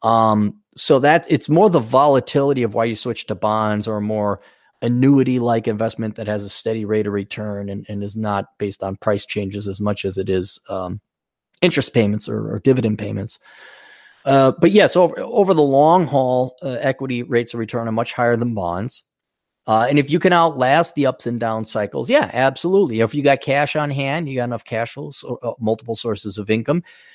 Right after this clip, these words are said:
yeah, you could take a higher position in equities. Uh, but that's just the, the investment philosophy is as you get older, you switch from equities to fixed income and bonds, uh, because they're less risk and you need that guaranteed rate of return in that income. So you're kinda like,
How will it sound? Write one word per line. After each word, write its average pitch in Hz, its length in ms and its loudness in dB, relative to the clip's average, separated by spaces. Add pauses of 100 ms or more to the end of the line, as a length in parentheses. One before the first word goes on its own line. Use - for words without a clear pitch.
(160)
yeah, 226 120 6
you 135 180 6
could 185 100 2
take 170 200 0
a 120 60 0
higher 110 240 2
position 104 480 -8
in 92 180 -8
equities. 95 540 -12 (340)
Uh, 143 80 2
but 143 100 6
that's 190 180 4
just 180 240 2
the, 120 180 6 (380)
the 127 160 0
investment 131 440 2
philosophy 110 680 0
is 104 200 -6
as 147 300 4
you 139 80 2
get 131 160 2
older, 127 340 4
you 120 160 -2
switch 117 280 -4
from 110 180 -6
equities 110 540 -6
to - 180 -10
fixed - 320 -6
income 131 400 -2
and 101 140 -4
bonds, 135 420 2 (720)
uh, 107 380 -6
because 113 380 -6
they're 113 100 -2
less 107 320 0
risk 120 320 4
and 113 100 2
you 107 80 2
need 107 220 2
that 104 240 0
guaranteed 101 640 -4
rate 101 220 0
of 95 60 -6
return 95 360 -8
in 92 100 -10
that 90 180 -8
income. 95 460 -8
So - 160 -10
you're 104 80 -4
kinda 127 220 2
like, 107 240 2